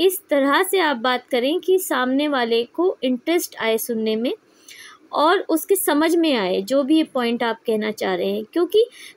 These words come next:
content से ज़्यादा researches भी ये बताती हैं कि जो भी हम,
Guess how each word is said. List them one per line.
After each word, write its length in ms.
content 560
से 180
ज़्यादा 400
researches 600
भी 180
ये 80
बताती 600
हैं 200
कि 200
जो 320
भी 180
हम, 320